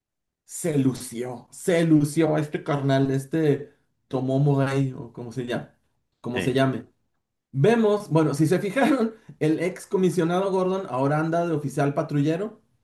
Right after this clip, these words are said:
Speaker 1: Y aquí está el nuevo comisionado policíaco de Ciudad Gótica. Desconozco porque yo no he estado siguiendo la serie. De-, desde hace muchos años dejé de seguirla,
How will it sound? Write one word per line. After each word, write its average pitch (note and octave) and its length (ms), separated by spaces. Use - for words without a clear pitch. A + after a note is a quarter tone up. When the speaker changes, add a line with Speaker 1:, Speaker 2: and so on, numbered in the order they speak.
Speaker 1:
Y C#3 120
aquí C#3 240
está F3 580
el C3 420
nuevo G#3+ 840
comisionado D3 1200
policíaco E3 800
de C3+ 140
Ciudad C#3+ 340
Gótica. F3+ 560
Desconozco E3 800
porque D#3+ 260
yo D#3+ 140
no F#3 80
he - 40
estado E3+ 320
siguiendo C#3+ 540
la D#3 120
serie. D#3 540
De-, B2+ 220
desde C3 320
hace C#3 160
muchos E3 300
años D#3+ 240
dejé C#3 280
de D#3 80
seguirla, E3+ 580